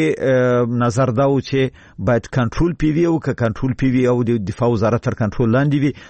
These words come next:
نو بیا تشویش نشته. د، اه، ملي، اه، اردو د ځواکونو په برخه کې یو مسله دا ده چې دوی وایي که یوه سیمه ځي، په یو ولسوالۍ کې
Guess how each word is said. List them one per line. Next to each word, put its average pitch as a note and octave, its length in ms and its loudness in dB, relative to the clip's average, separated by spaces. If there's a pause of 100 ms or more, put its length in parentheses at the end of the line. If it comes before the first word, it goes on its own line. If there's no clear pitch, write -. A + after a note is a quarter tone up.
(100)
نو A#2+ 300 2
بیا B2+ 200 0
تشویش - 520 -2
نشته. A#2 320 -2 (560)
د، D#3 60 0
اه، F#3+ 600 0
ملي، G#3 420 2
اه، E3 360 0
اردو D#3+ 320 0
د G3 140 0
ځواکونو D#3 360 -2
په F#3 120 0
برخه F3+ 260 -2
کې E3+ 100 -4
یو F3 300 2
مسله D3 520 -2
دا D#3+ 160 0
ده E3 100 0
چې D3+ 140 -2
دوی D3 200 2
وایي F#3 200 2
که - 140 -2
یوه C#3+ 180 2
سیمه D#3 400 0
ځي، A#2+ 440 -2
په - 80 0
یو C3 140 2
ولسوالۍ A#2+ 440 0
کې C#3+ 140 -4